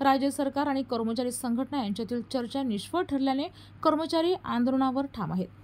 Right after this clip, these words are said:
जुन्या पेन्शन योजनेच्या मागणीसाठी सरकारी कर्मचारी संपात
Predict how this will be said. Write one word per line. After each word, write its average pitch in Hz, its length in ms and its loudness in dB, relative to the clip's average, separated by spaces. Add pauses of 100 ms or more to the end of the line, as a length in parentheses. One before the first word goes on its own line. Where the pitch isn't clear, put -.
(360)
जुन्या 320 200 2
पेन्शन 320 320 -2
योजनेच्या 330 460 -2
मागणीसाठी 277 600 0
सरकारी 254 440 -2
कर्मचारी 254 500 0
संपात 240 460 -2